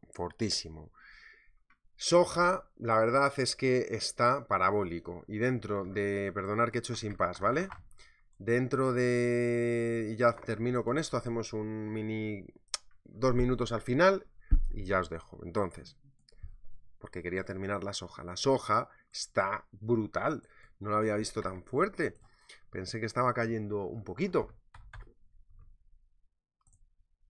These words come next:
Pero de eso nada. De hecho está más fuerte que el petróleo, vamos, ¿dónde va a parar?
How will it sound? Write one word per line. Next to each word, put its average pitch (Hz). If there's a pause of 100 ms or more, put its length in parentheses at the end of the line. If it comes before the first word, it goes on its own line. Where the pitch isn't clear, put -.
(160)
Pero 110
de 107
eso 151
nada. - (680)
De -
hecho -
está 165
más 127
fuerte 120
que 95
el 85
petróleo, 101
vamos, 107
¿dónde 95
va 95
a 90
parar? 123